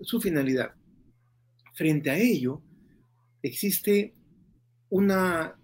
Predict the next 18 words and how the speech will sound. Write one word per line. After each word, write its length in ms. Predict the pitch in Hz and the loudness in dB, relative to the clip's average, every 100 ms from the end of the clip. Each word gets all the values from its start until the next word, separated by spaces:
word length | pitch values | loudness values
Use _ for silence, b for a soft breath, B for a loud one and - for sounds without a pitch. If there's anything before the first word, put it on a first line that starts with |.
| _ - | _ -4
una 240 | 196 190 | 0 2
estructura, 1080 | 190 - 170 139 - _ 240 208 147 147 - _ - - - | 0 -2 -6 -6 -8 _ -2 2 2 0 -4 _ -20 -20 -18
eh, 340 | - 135 131 - | -8 -6 -6 -10
débilmente 880 | - 131 131 240 226 175 180 202 185 | -18 -20 2 4 4 2 2 0 0
organizada 800 | 170 151 143 135 165 127 120 - | -2 -2 -4 -4 -4 -2 -4 -6
que 200 | 127 120 | -6 -4
constituye 720 | 131 123 131 175 180 180 170 | -6 -6 -6 -2 2 4 4
la, 400 | 139 123 120 - - | 2 -2 -4 -10 -10
la 280 | 127 120 113 | -4 -2 0
centroizquierda, 920 | 180 190 185 139 - 190 135 110 131 _ _ _ _ _ _ _ _ | 0 0 0 -4 2 4 4 0 -10 _ _ _ _ _ _ _ _
normalmente 1000 | 135 135 147 160 170 170 156 175 170 185 - _ _ | -2 0 4 2 2 0 2 4 4 0 -12 _ _
denominada, 760 | 139 135 135 135 151 143 185 - _ _ - | 0 2 0 2 2 2 -2 -6 _ _ -12
a 100 | 117 | -2
grosso 320 | 143 160 170 | -2 0 0
modo, 320 | 147 147 156 | 2 4 2
como 300 | 147 113 113 147 | 0 -6 -10 -8
los 160 | 120 | -8
caviares. 560 | - 139 160 120 - | -2 4 4 2 -8